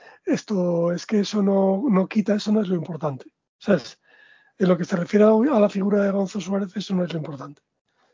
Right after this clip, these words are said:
O sea, porque no, no, yo soy un mierda, yo no pinto nada. O sea, lo importante verdaderamente es que Gonzo era un puto genio, ¿sabes? Y, y que fuera un tío con el que fuera difícil trabajar y que, y que fuera un tío que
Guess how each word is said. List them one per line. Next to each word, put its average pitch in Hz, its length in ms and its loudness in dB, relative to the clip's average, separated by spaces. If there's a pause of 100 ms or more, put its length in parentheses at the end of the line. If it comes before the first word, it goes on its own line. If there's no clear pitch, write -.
(100)
O - 40 -20
sea, 151 300 2
porque 160 300 -2
no, 214 200 4
no, 202 160 4
yo 208 160 4
soy 254 200 2
un 165 120 0
mierda, 165 280 0
yo 170 100 -4
no 190 60 -6
pinto 175 260 -2
nada. 143 220 -6
O 156 40 -14
sea, 180 140 -8
lo 165 100 -2
importante 180 540 0
verdaderamente 214 680 -2 (460)
es 196 120 -2
que 208 120 -4
Gonzo 180 260 0
era 185 80 4
un 185 60 0
puto 190 220 -4
genio, 147 380 -4 (380)
¿sabes? 196 360 2 (440)
Y, 156 540 0 (560)
y 190 100 2
que 180 160 2
fuera 220 240 6
un 226 100 4
tío 240 220 6
con 226 120 4
el 220 60 2
que 208 120 0
fuera 214 240 2
difícil 196 340 -4
trabajar 202 920 4
y 185 80 0
que, 170 360 0 (420)
y 190 120 2
que 175 180 0
fuera 202 220 2
un 196 140 0
tío 208 300 2
que 185 280 2